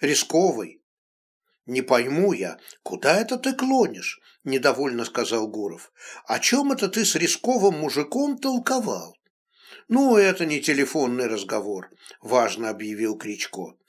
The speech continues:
«Это я тебе тет-а-тет разъясню. Ты когда подъедешь?» «Минут через пять буду», прикинул Гуров. «Годится», заключил Стас.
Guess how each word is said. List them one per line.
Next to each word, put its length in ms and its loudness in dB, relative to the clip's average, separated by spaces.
«Это 240 2
я 220 2
тебе 280 0
тет-а-тет 720 0
разъясню. 720 -6
Ты 120 -2
когда 300 4
подъедешь?» 760 0
«Минут 360 0
через 300 0
пять 360 0
буду», 520 -4
прикинул 580 -4
Гуров. 420 -10
«Годится», 800 2
заключил 600 -2
Стас. 540 -8